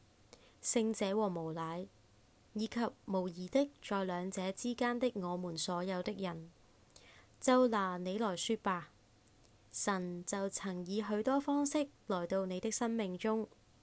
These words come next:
而現在就是其中的另一個。你不是常聽到這麼一句老格言：「當學生準備好了時，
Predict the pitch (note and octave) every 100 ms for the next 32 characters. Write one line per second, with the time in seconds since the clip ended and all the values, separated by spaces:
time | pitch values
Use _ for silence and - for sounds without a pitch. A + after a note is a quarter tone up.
0 | - - - - - - - A3 B3 B3+
1 | B3 B3+ B3 B3 A#3 A#3 A#3 - G3 F#3
2 | A#3+ B3+ C#4+ A3+ F#3 G#3+ - F#3+ F3+ -
3 | - _ - _ - - G3 F#3+ F3 F#3
4 | A#3 A#3 A3 - F3+ F3 A#3+ B3+ B3 G#3+
5 | G#3 G3 G#3 A#3+ B3+ A3+ G3 F#3 F#3+ G3+
6 | - - F3 E3+ F3 - - - - -
7 | - - B3+ B3 B3 - G3+ - - A3
8 | A3+ A3+ F#3+ F3+ G3 F#3 E3 F3+ G3 G3
9 | F3+ - D#3